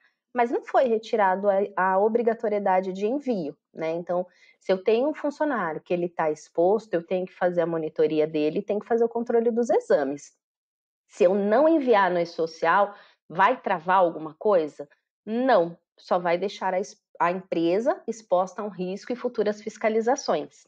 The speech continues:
tá? Esse controle do que eu tenho que enviar, quando eu tenho que enviar, isso tudo é do contribuinte. O governo hoje, através do E-Social, e foi uma das exigências da Receita,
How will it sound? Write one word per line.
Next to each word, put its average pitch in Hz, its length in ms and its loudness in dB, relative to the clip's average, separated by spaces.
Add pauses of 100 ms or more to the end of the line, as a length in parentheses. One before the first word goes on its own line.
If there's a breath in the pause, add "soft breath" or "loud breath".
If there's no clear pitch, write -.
tá? 143 240 -2 (460 loud breath)
Esse 156 340 -2
controle 202 760 0
do 170 120 -6
que 180 140 -4
eu 180 80 -2
tenho 190 260 0
que 196 140 -10
enviar, 175 640 -2
quando 185 260 0
eu 180 80 0
tenho 170 300 -4
que 170 120 -12
enviar, 165 440 -2
isso 170 240 -8 (100)
tudo 220 400 2
é 208 140 4
do 220 120 -4
contribuinte. 247 920 -2 (380 loud breath)
O 151 80 -4
governo 170 540 2
hoje, 175 300 4
através 170 540 0
do 160 100 0
E-Social, 160 560 -2
e 190 40 0
foi 185 260 -2
uma 185 160 -2
das 185 220 0
exigências 202 800 -2
da 170 80 0
Receita, 175 680 -4